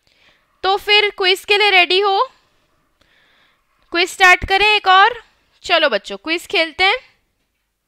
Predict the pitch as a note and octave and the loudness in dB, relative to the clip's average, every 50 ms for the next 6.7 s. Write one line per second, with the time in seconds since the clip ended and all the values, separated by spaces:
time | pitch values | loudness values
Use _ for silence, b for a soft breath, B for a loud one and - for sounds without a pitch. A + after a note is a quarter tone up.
0 | _ _ _ _ _ _ _ _ _ _ _ _ _ _ _ _ _ _ _ _ | _ _ _ _ _ _ _ _ _ _ _ _ _ _ _ _ _ _ _ _
1 | _ _ _ _ _ _ _ _ _ _ _ _ _ _ _ _ _ - A3 D#4 | _ _ _ _ _ _ _ _ _ _ _ _ _ _ _ _ _ -2 0 0
2 | D#4+ D#4+ D#4 E4+ F4+ F#4+ A4+ C#5 C#5 - - A4 G4 F#4 F4 D#4+ E4+ E4+ F4 F4 | 0 2 0 2 4 4 4 4 0 -4 -10 -6 -2 -2 -2 0 0 -2 -2 -2
3 | F#4 G#4+ G4+ G#4 F4 D4 - - F4 D#4 D#4 E4 D#4 D4+ C4+ A#3 - D4 C#4+ A#3+ | -2 -2 0 2 2 0 0 0 0 0 0 0 0 -2 -4 -2 -2 -2 -2 -2
4 | F#3+ F#3 - - - E4 - - - - A#4 A4+ F#4+ F#4 E4 D#4 C#4 F4 F#4+ F4+ | -4 -6 -6 -6 -8 -8 -8 -8 -8 -2 -2 -2 2 2 2 2 2 0 0 0
5 | D#4+ D4 C#4 D4 D4 B3 D#4+ E4+ D#4+ D4+ C4+ B3+ - D4 D#4+ D#4+ D4+ C#4+ C#4+ C4+ | -4 -4 -4 -6 -6 -6 -6 -8 -4 -4 -4 -2 -2 -4 -4 -4 -8 -10 -10 -10
6 | - - D#4+ - A3+ G#3 G3 G#3 - - F#3 B2 - | -10 -10 -10 -8 -8 -8 -8 -10 -10 -12 -12 -12 -12